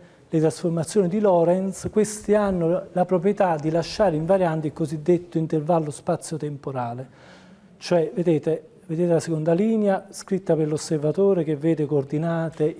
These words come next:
X, Y, Z e T. Applico trasformazione di Lorentz sopra, quindi immaginate a posto di, di T sostituiamo questa relazione, a posto di X quest'altra.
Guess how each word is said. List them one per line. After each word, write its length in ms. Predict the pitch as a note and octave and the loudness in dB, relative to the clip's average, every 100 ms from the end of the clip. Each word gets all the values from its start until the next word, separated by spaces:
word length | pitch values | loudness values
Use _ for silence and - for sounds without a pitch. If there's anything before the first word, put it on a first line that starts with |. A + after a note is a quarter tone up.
| D#3+ | -8
X, 180 | - - | -8 -10
Y, 300 | E3+ - D3+ | -10 -8 -8
Z 80 | C#3+ | -6
e 220 | D3 C#3 - | -6 -8 -12
T. 180 | A#2+ A2 - _ - _ - | -14 -14 -16 _ -20 _ -4
Applico 380 | G3 F#3+ G3+ F3+ | -4 0 0 2
trasformazione 640 | D#3+ - E3 D#3 - F3+ | 2 0 -2 -4 -2 -2
di 100 | D3+ | 2
Lorentz 480 | D3+ D#3 C#3+ C#3+ - | 2 2 2 -4 -8
sopra, 520 | - C3+ A#2 F#3 G#3+ - - - - | -10 -10 -8 -4 -4 -6 -20 -20 -12
quindi 220 | - D3 | -4 -4
immaginate 460 | D3 C#3+ C3+ D#3+ D3+ | -2 -4 -4 -2 -2
a 60 | D3 | -2
posto 420 | F#3 F3+ - D3+ | -2 -2 -2 -2
di, 180 | D#3 D3+ - _ | -2 -2 -10 _
di 260 | - C#3+ C#3+ | -8 -8 -6
T 320 | - F#3 F#3 | -2 -2 -2
sostituiamo 640 | - E3 - D3+ D#3+ D#3+ D#3 | -8 -14 -10 -6 -4 -4 -4
questa 260 | D3+ - | -4 -6
relazione, 600 | D#3 D3 - - C#3+ A#2+ | -6 -6 -8 -6 -6 -6
a 60 | A#2 - | -12 -8
posto 400 | E3 D#3+ - D3 | -8 -8 -8 -6
di 200 | D#3 D#3 | -6 -6
X 180 | - C#3+ | -14 -14
quest'altra. 640 | D#3+ - - B2+ - - | -12 -10 -10 -10 -12 -20